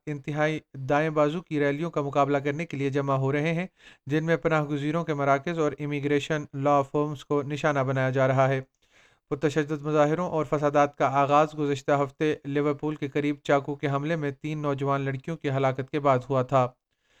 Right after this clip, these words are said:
इस बदअमनी को गलत मालूमात की वजह से हवा मिली है और ऑनलाइन झूठे दावे गर्दिश कर रहे हैं कि हमला आवर इस्लाम पसंद तारिक वतन था। मुंतजमीन ने वियना में टेलर स्विफ्ट के तीन कंसर्ट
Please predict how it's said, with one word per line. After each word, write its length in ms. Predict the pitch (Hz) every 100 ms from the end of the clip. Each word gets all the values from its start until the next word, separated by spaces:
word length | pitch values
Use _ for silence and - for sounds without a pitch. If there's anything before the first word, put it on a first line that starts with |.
| _ _
इस 140 | 151 143
बदअमनी 380 | 147 147 156
को 200 | 175 170
गलत 260 | 151 147 143
मालूमात 420 | 147 143 143 143
की 100 | 139
वजह 200 | 143 143
से 120 | 143 143
हवा 240 | 135 139
मिली 260 | 139 143 175
है 160 | 185
और 200 | - 156
ऑनलाइन 580 | 143 147 160 165 160 160
झूठे 320 | 139 143 135
दावे 280 | 143 139 139
गर्दिश 340 | 135 139 139 131
कर 180 | 151
रहे 180 | 151 170
हैं 180 | 165 170
कि 120 | -
हमला 400 | 147 139 143 139
आवर 260 | 143 143 139 -
इस्लाम 400 | 143 - 151 147
पसंद 400 | 147 135 143 123 -
तारिक 260 | 135 139
वतन 360 | 139 131 131 123
था। 220 | 139 127 120 _ _ _ _ _ _ _ _ _ _ _ _ _ _ _
मुंतजमीन 540 | 151 165 170 170 175 214
ने 140 | 196
वियना 380 | 190 165 160 208
में 160 | 180 180
टेलर 220 | 175 170 170
स्विफ्ट 280 | - 180
के 240 | _ 165 170
तीन 480 | 170 - 165 175 175
कंसर्ट 540 | 165 151 135 156 147